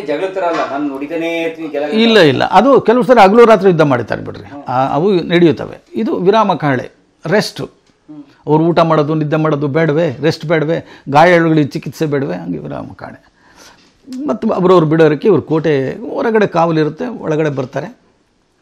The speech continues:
Speaker 2: ಜಡ್ವಿ ನಾಯಕ ಹೇಳ್ತಾನೆ, "ಅಲ್ಲ, ಏನಯ್ಯ ಇದು ನಿನ್ನ ಪರಿಸ್ಥಿತಿ?" ಇವನಿಗೆ ಅದು ರೆಸ್ಟೇ ಬೇಕಾಗಿಲ್ಲ. ಲೇ, ಈಗ ಕುದುರೆ ಇಲ್ಲ, ಆನೆ ಮೇಲೆ ಬಂದ ಇವತ್ತು, ಆನೆ ಎತ್ಕೊಂಬಂದಾನೆ. ಆನೆ ಇಲ್ದಿದ್ರೆ ಯಾವ್ದ್ರ ಮೇಲೆ ಬರ್ತಾನೆ?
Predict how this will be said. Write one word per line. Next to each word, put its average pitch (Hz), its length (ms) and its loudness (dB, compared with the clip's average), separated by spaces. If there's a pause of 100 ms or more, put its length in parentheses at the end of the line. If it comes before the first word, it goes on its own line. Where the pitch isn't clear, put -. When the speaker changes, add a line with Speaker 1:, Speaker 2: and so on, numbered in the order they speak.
(200)
Speaker 2:
ಜಡ್ವಿ 131 300 -2
ನಾಯಕ 123 200 -2
ಹೇಳ್ತಾನೆ, 110 400 -8 (400)
"ಅಲ್ಲ, 117 100 -8
ಏನಯ್ಯ 113 540 -4
ಇದು 101 180 -10
ನಿನ್ನ 98 220 -12
ಪರಿಸ್ಥಿತಿ?" 101 540 -16 (440)
ಇವನಿಗೆ 165 240 -2
ಅದು 135 120 0
ರೆಸ್ಟೇ 143 320 -4
ಬೇಕಾಗಿಲ್ಲ. 135 500 -4
ಲೇ, 127 380 -4 (500)
ಈಗ 120 200 -8
ಕುದುರೆ 135 600 -4
ಇಲ್ಲ, 139 240 -2 (520)
ಆನೆ 151 240 2
ಮೇಲೆ 156 180 2
ಬಂದ 123 240 -6
ಇವತ್ತು, 92 380 -14 (540)
ಆನೆ 131 200 -2
ಎತ್ಕೊಂಬಂದಾನೆ. - 840 -12 (120)
ಆನೆ 208 300 2
ಇಲ್ದಿದ್ರೆ 175 340 0
ಯಾವ್ದ್ರ 151 340 -4
ಮೇಲೆ 139 180 -6
ಬರ್ತಾನೆ? 123 520 -12